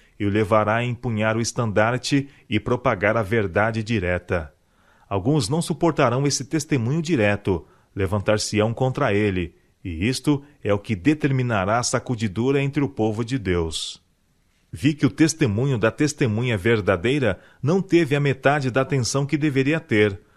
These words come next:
O solene testemunho de que depende o destino da igreja tem sido apreciado de modo leviano, se não desatendido de todo. Tal testemunho deve operar profundo arrependimento. Todos que o recebem de verdade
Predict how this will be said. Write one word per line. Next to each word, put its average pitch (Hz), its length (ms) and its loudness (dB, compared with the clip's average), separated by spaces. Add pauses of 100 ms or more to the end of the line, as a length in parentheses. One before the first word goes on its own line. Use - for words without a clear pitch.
(220)
O 98 100 -2
solene 101 480 0
testemunho 107 640 -2
de 98 100 -6
que - 140 -6
depende 104 480 -2
o 98 40 -4
destino 101 440 -4
da 95 120 0
igreja 104 540 2 (240)
tem 135 160 -2
sido 139 240 0
apreciado 131 560 0
de 113 100 -4
modo 120 320 -2
leviano, 113 800 0 (180)
se - 200 -8
não 101 240 -2
desatendido 123 840 -2
de 147 120 -6
todo. 90 540 -4 (540)
Tal 98 120 2
testemunho 107 600 -2
deve 107 360 0
operar 110 420 0
profundo 127 520 -2
arrependimento. 123 960 -2 (720)
Todos 127 380 2
que 120 100 -6
o 123 80 0
recebem 110 640 -2
de 110 140 -2
verdade 117 800 2